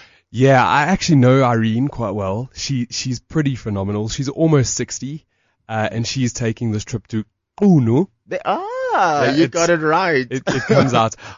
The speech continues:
Speaker 1: Irene will be, will be traveling around about thirty kilometers a day, uh, and she's almost sixty years old. Uh, she's, she's a phenomenal woman who, who is continuously looking at new ways to push boundaries
Speaker 2: Yeah.
Speaker 1: in order to do things for charity. She's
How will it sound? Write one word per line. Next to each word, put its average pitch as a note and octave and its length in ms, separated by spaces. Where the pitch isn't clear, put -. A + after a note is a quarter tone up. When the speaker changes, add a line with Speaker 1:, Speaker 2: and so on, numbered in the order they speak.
Speaker 1:
Irene D#3+ 480
will D3+ 160
be, C#3 320
will B2+ 200
be C3 100
traveling B2+ 600
around A#2+ 340
about A#2 240
thirty C#3 420
kilometers A2 520
a G2 60
day, F2+ 400
uh, G2 380
and A2+ 140
she's C#3 160
almost D3+ 260
sixty - 260
years G#2 180
old. F#2+ 340
Uh, G2 220
she's, G#2+ 380
she's C3+ 180
a - 40
phenomenal D3 640
woman G2+ 280
who, G2+ 340
who G#2+ 480
is G#2+ 120
continuously C3 1040
looking B2+ 440
at G2 160
new C3 400
ways A#2 260
to - 100
push - 260
boundaries G#2 680
Speaker 2:
Yeah. G2 220
Speaker 1:
in - 100
order G#2+ 520
to A#2 120
do A#2 220
things G2 300
for - 80
charity. E2 400
She's A#2+ 280